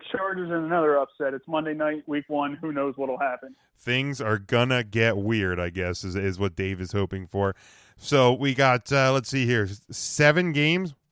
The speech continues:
Speaker 2: Seven games that we differ on. I have Baltimore, you have Cincinnati. Uh, you have Arizona, I have Detroit. I have Oakland, you have Tennessee. I have Philadelphia, you have Washington.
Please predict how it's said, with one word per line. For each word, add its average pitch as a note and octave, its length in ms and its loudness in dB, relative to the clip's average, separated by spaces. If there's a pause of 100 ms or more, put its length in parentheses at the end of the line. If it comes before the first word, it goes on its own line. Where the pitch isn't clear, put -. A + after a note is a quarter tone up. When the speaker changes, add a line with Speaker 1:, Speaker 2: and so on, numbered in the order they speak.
(960)
Speaker 2:
Seven D#3+ 640 2
games B2+ 340 2
that B2+ 120 2
we B2 140 0
differ A#2 380 0
on. B2 200 2
I A#2+ 160 2
have A#2+ 180 0
Baltimore, A#2 420 0
you A2+ 120 2
have A2 100 -2
Cincinnati. A2 680 0 (460)
Uh, G#2 360 6 (140)
you A#2 380 2
have A#2 380 4
Arizona, A#2 680 4
I A#2 200 2
have A2 360 0
Detroit. B2 800 0 (400)
I A#2+ 200 4
have A#2 380 2
Oakland, C#3 460 4
you B2 120 4
have A2 100 0
Tennessee. A#2+ 720 -2 (400)
I A2+ 160 4
have A#2 180 2
Philadelphia, A#2 500 0
you G#2+ 120 2
have G2 100 -2
Washington. A#2+ 840 -2